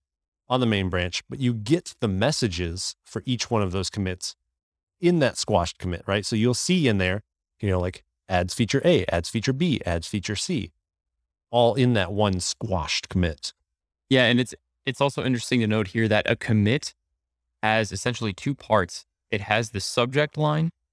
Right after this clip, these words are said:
Speaker 2: as well as, like, a message associated with it.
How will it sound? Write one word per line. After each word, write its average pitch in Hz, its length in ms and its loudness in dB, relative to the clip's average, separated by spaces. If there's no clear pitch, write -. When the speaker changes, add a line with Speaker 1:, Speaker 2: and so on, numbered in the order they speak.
Speaker 2:
as 110 180 0
well 110 300 4
as, 101 120 -2
like, 95 140 -2
a 92 60 -2
message 95 540 -4
associated 87 580 -2
with 90 120 -8
it. - 140 -8